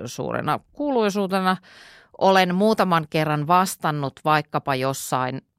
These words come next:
naisten lehtihaastatteluissa. Se on ihan kiva kysymys, mutta sit toisaalta mun mielestä siinä ei oikein mitään pointtia, kun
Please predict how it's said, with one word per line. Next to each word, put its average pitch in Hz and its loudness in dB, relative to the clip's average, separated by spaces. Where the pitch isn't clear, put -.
naisten 147 0
lehtihaastatteluissa. 131 -4
Se - -2
on 214 4
ihan 277 2
kiva 339 0
kysymys, 202 0
mutta 170 2
sit - -6
toisaalta 240 2
mun 180 0
mielestä 165 0
siinä 196 0
ei 190 2
oikein 185 0
mitään 185 0
pointtia, 214 0
kun 151 -4